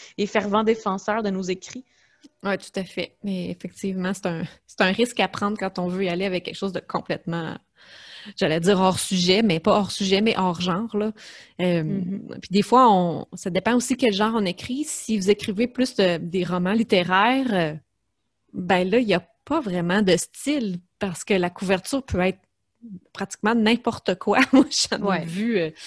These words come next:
Speaker 2: des couvertures très minimalistes avec, euh, que du texte,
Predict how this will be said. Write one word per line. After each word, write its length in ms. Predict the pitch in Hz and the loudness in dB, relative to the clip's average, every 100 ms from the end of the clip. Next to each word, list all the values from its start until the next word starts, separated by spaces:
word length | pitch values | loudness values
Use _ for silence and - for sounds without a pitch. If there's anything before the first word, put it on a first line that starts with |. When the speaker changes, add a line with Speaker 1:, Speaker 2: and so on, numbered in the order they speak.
| - - - - - | -18 -18 -20 -20 -8
Speaker 2:
des 80 | - | -8
couvertures 600 | - 214 196 180 247 247 | -4 2 2 4 0 0
très 340 | - - 262 247 | -8 2 4 6
minimalistes 720 | 214 202 202 185 185 247 - | 6 4 4 4 4 2 0
avec, 340 | 175 165 170 | -2 -2 -4
euh, 240 | 165 160 156 - | -6 -6 -8 -2
que 140 | 233 | 0
du 200 | 214 175 | 0 -4
texte, 480 | - 220 233 - - | -2 0 0 -4 -18